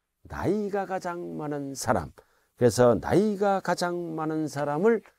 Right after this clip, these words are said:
세 글자로 뭐라고도 얘기한다? 연장자. 그래서 상속은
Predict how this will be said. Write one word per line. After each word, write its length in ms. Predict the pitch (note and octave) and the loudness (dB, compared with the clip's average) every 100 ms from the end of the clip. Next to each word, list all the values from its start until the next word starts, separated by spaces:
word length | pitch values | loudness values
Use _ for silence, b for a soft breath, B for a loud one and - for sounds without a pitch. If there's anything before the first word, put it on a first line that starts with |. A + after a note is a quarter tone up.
| _ - | _ -12
세 360 | - - D#3+ | -4 4 6
글자로 880 | C#3 C#3+ C3+ B2 - B2+ B2 A#2+ A2+ | 6 4 2 -4 0 4 4 4 2
뭐라고도 640 | - G2+ A2+ A2 G#2+ G#2 G2+ | 0 2 4 2 0 0 0
얘기한다? 680 | F2+ F2+ F2 E2+ C3 F3 _ _ _ _ _ G2+ | -2 -6 -8 -6 -6 -6 _ _ _ _ _ -10
연장자. 760 | B2 D3 D#3 D3+ D3+ D3+ - _ _ _ _ _ _ _ _ _ _ _ _ | -6 -6 -8 -8 -8 -8 -8 _ _ _ _ _ _ _ _ _ _ _ _
그래서 560 | - C#3+ F3 E3 G2+ - | 2 4 6 4 0 -6
상속은 1000 | - - - C#3 D#3 F#3+ - G3+ B2+ D#2 | -18 -14 -8 -4 -4 -4 -2 0 0 -6